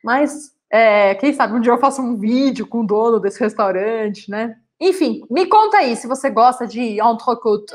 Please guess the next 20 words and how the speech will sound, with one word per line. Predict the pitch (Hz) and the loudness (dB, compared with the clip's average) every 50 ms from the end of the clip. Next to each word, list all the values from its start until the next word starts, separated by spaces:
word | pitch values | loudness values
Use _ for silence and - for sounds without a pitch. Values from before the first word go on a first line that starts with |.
| - - | -20 -20
Esse | _ - 285 | _ -10 -10
aqui, | 254 254 - - 240 262 277 - 208 | -10 -10 -14 -14 -12 -12 -12 -10 -6
galera, | 202 247 277 269 240 226 233 247 247 240 | -4 -4 -2 -2 -2 -2 -2 -2 -4 -6
vocês | 220 220 277 254 | -6 -8 -10 -12
escreveram | 240 247 - 262 254 226 240 247 254 240 | -12 -12 -14 -12 -10 -8 -8 -8 -8 -8
tudo | 269 302 339 339 | -8 -6 -4 -4
errado | 330 - - 226 220 220 214 214 | -6 -2 0 0 0 0 -2 -8
pra | 226 226 | -10 -10
mim | 208 196 208 214 | -10 -8 -10 -10
lá | 208 208 208 202 | -6 -6 -6 -4
na, | 208 196 190 175 175 180 - - - _ | -4 -4 -6 -6 -8 -10 -14 -16 -16 _
na, | 220 220 254 - 269 302 285 | -2 -2 0 0 0 -2 -2
<laughs> | |
nos | 262 - 294 285 - - | -2 0 0 0 -2 -2
comentários. | - - 277 269 262 233 - 208 226 233 247 220 | -2 -2 -2 -2 -2 0 2 2 2 2 0 -2
Eu | 247 262 254 | -2 -2 0
pedi, | - 339 247 220 214 240 285 294 | -2 -4 -4 -4 -10 -10 -10 -10
né, | 254 240 247 254 | -8 -8 -8 -8
no | 233 226 | -8 -10
Instagram, | 233 233 - - 202 190 185 180 214 247 285 277 - | -14 -12 -6 -6 -6 -4 -4 -6 -6 -6 -6 -8 -12